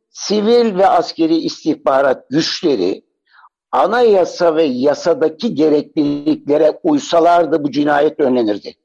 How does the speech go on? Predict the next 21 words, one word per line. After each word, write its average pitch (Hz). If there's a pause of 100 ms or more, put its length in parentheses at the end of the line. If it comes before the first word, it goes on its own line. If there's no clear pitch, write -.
(380)
Yani 175 (220)
cinayeti 180
kim 190
verdi? 147
Bu 151
aydınlanmamıştır. 180
Bunun 151
aydınlanması 156
için 160
de 151
biz, 156 (320)
e, 143
ailenin 143
avukatları 139
olarak 135
uğraştık 151
ama 156 (600)
şu -
ortaya 156
çıktı -
ki -